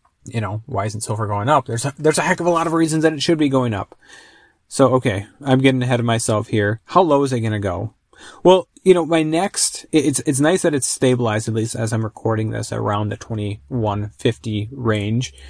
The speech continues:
Uh, you know, the next major bit of, of support that I see, honestly, is around the twenty dollar range, right? And, and believe me, I'm not a technical analysis person. I have a lot of respect for those that are.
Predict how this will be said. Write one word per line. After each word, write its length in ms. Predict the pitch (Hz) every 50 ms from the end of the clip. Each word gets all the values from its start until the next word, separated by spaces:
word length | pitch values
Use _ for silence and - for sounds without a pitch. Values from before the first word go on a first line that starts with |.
| - - - - - -
Uh, 280 | 135 127 123 127 135 131 -
you 180 | - 127 160 156
know, 140 | 160 147
the 100 | 135 139
next 440 | 139 135 135 151 208 - - - -
major 640 | 117 120 135 135 123 120 123 143 175 165 160 151 135
bit 300 | 120 - - 123 131 139
of, 320 | 139 120 113 110 - - _ -
of 320 | 123 123 113 110 - _ _ _ _ _ _ _ _ _ _ _ _ -
support 500 | - - - 139 - - 147 170 214 -
that 100 | - 135
I 180 | 123 139 170 220
see, 280 | 226 - - 156 131 117
honestly, 440 | 147 214 247 208 - - 131 120
is 80 | 120 127
around 280 | 123 123 120 113 123 127
the 60 | -
twenty 220 | - 151 151 143
dollar 380 | 127 113 104 123 160 180 147 123
range, 420 | 110 - - - 127 - - - _ _ _ _ _ - _ _ _
right? 240 | - 131 127 131 127
And, 160 | 139 139 143
and 280 | - 151 147 143 135 -
believe 320 | - 165 180 214 214 180
me, 140 | 180 185 165
I'm 160 | 160 160 160
not 220 | 156 151 151 156 151
a 160 | 151 147 131
technical 480 | - - 135 127 127 131 123 - 131 127
analysis 480 | 123 117 113 113 117 117 - - 113
person. 320 | - - 123 120 - - 107
I 40 |
have 80 | 104 110
a 40 | 117
lot 140 | 110 113 117
of 40 |
respect 380 | 110 - - - - 113 117 -
for 100 | - 120
those 220 | 110 107 110 117
that 120 | 117 110 -
are. 400 | - 131 147 156 311 151 147